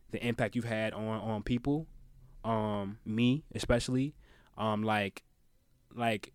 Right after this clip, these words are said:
it's, it's, it's always a yes. So, you know, it's, it's, it's good to see that other people are so eager to, to help make this vision possible because literally, like,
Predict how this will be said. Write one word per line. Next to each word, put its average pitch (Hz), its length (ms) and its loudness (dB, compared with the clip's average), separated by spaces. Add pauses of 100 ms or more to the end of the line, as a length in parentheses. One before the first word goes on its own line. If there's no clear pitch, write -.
it's, 113 280 -6
it's, - 440 -2 (120)
it's 123 220 -4
always 117 380 6
a 101 40 -6
yes. - 420 -8 (500)
So, 104 640 4
you 113 140 -2
know, 101 360 0
it's, - 200 -4
it's, 117 200 -2
it's 110 140 -2
good 107 180 0
to 107 60 -4
see 110 220 -2
that 101 280 0 (140)
other 110 120 -6
people 110 340 -4
are 104 160 -2
so 104 420 -2 (100)
eager 110 280 0
to, 104 300 -4
to - 160 -6
help 104 240 -4 (300)
make 110 220 -4
this 107 120 -6
vision 104 320 -4
possible 107 380 -2
because 104 280 -6
literally, 101 340 -4
like, 92 260 -6